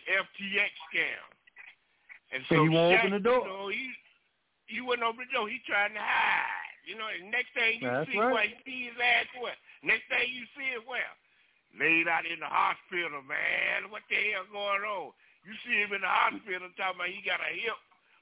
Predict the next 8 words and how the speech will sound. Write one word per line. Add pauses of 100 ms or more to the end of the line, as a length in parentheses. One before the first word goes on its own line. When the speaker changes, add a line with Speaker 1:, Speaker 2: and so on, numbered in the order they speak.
Speaker 1:
orientation. (560)
You
know
that,
right? (1080)
Speaker 2:
No,
I
didn't.